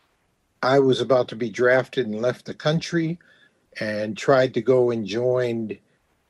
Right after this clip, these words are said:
the Mozambique Liberation Front to fight. Uh, Eduardo said to me very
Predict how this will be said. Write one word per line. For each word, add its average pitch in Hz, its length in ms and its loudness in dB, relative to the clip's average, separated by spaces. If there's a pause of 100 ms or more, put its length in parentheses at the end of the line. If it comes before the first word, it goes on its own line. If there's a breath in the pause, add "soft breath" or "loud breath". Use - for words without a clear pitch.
(180)
the 117 120 -4
Mozambique 120 640 0
Liberation 123 640 0
Front 120 380 -2
to 113 120 -2
fight. - 580 -4 (680)
Uh, 101 280 -4 (120)
Eduardo 127 1000 4
said 123 460 0
to 123 60 -4
me 117 380 -6
very 117 640 -2